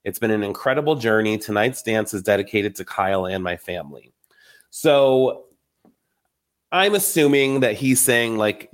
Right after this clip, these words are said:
based off of, like, that and, like, the rehearsals for the dance and everything, like, they just went to go get food and they just, like, had a moment talking about everything. And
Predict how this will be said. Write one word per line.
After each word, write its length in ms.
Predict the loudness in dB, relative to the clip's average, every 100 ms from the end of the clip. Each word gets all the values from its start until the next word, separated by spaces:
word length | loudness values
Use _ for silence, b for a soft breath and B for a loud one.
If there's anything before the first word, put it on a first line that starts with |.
| -6
based 340 | -2 -2 -2 0
off 260 | 2 2
of, 160 | -2 -2
like, 380 | 0 0 -2 -10
that 560 | -4 -2 0 0 -4 -8
and, 200 | -4 -2
like, 180 | -2 -4
the 80 | -8
rehearsals 540 | -10 -2 -2 -2 -6
for 160 | -6 -4
the 100 | -2
dance 320 | 0 0 0
and 140 | -6
everything, 440 | -4 -4 -4 -2 -2
like, 240 | -2 -4 b b b -4
they 120 | -2
just 280 | 0 -4 -2
went 100 | -4
to 80 | 0
go 140 | 0
get 240 | 0 -4
food 360 | 0 2 2 2
and 240 | 2 0
they 120 | 0 -2
just, 160 | -4
like, 100 | -6
had 220 | -4 -4
a 40 | -2
moment 360 | -2 -2 -4
talking 420 | -2 -2 -2 -4 -4
about 260 | -2 -2 -4
everything. 580 | -8 -8 -8 -8 -8
And 640 | -8 -6 -4 -4 -4 -6